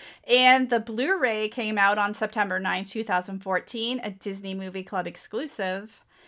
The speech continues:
Sequels, they're sequels, no. Now You See 'Em, Now You Don't, and it's in seventy-two, The Strongest Man in the World, seventy-five.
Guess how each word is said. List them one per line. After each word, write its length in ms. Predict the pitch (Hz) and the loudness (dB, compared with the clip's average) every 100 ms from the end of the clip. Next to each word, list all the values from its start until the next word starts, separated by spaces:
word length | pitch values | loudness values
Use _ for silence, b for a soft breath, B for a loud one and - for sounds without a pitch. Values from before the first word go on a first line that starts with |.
| b | b
Sequels, 680 | - - 269 269 269 277 269 | -8 -2 -2 2 4 4 4
they're 140 | 240 214 | 2 0
sequels, 640 | - 269 262 196 160 - | 0 -4 -2 -6 -6 -6
no. 340 | 196 185 147 - b b b b | 2 2 2 -4 b b b b
Now 220 | 220 226 240 | 4 8 8
You 140 | 269 | 4
See 320 | 262 254 240 | -2 0 2
'Em, 120 | 247 | 2
Now 140 | 226 214 | 2 0
You 180 | 226 233 | 0 0
Don't, 340 | 208 202 202 | 2 0 -2
and 80 | 214 | -8
it's 100 | - | -6
in 120 | 220 | -6
seventy-two, 920 | 214 208 196 208 240 254 254 202 190 190 | 2 2 2 0 -8 -6 -2 -2 -2 -4
The 80 | 202 | -6
Strongest 500 | - 208 208 233 - | 0 0 0 -4 -4
Man 160 | 233 | -2
in 100 | 240 240 | 0 0
the 60 | |
World, 480 | 247 202 196 202 202 | -2 0 2 0 -2
seventy-five. 1000 | 202 196 214 240 - 196 190 185 190 190 | -2 -2 -4 -8 0 2 4 2 -2 -8